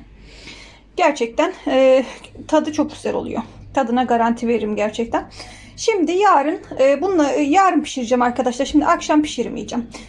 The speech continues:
Bu şekilde difrizime koyacağım. Biraz sertleştiği zaman,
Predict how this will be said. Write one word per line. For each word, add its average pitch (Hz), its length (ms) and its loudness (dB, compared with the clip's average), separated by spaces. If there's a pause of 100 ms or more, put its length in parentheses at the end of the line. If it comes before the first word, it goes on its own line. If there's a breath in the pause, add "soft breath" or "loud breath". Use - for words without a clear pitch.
(140 loud breath)
Bu 403 80 0
şekilde 277 580 -4
difrizime 240 520 -4
koyacağım. 262 460 2
Biraz 269 260 2
sertleştiği 294 720 0
zaman, 226 440 0